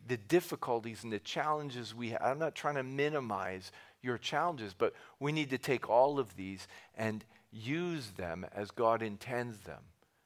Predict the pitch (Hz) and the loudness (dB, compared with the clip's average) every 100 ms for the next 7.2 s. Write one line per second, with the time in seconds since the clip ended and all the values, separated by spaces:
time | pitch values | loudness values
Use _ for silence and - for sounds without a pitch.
0 | _ _ _ _ _ _ _ _ _ _ | _ _ _ _ _ _ _ _ _ _
1 | _ _ _ _ _ - 117 104 107 101 | _ _ _ _ _ -12 -8 -2 0 -2
2 | 92 - 101 98 95 - 78 76 85 - | -6 -8 -4 -4 -6 -14 -14 -14 -16 -20
3 | _ _ _ _ _ _ _ _ _ _ | _ _ _ _ _ _ _ _ _ _
4 | _ _ _ _ _ _ _ _ _ _ | _ _ _ _ _ _ _ _ _ _
5 | _ _ _ _ _ _ _ _ _ _ | _ _ _ _ _ _ _ _ _ _
6 | - 107 117 107 - 104 101 - 117 113 | -10 -2 2 0 0 -6 -6 -6 -4 -4
7 | 104 92 | -6 -12